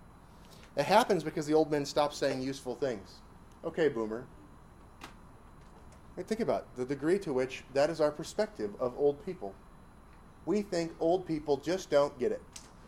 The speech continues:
We think old people are too decrepit, too decayed, and too set into their ways to fix any of the problems.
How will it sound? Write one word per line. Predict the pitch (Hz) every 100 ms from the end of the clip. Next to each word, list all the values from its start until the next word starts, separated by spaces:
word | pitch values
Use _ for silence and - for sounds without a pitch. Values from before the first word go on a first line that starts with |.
| -
We | 151 202
think | 196 175 165
old | 165 180 175
people | 147 143 143
are | 131
too | 127 - 208
decrepit, | 208 185 180 185 185 - -
too | 196
decayed, | 202 202 175 170 175
and | 139 127
too | - 196
set | 190 190 175
into | 170
their | 165 160
ways | 160 160 160
to | 135
fix | 190 185
any | 185 165
of | 156
the |
problems. | 151 156 143 110 101 -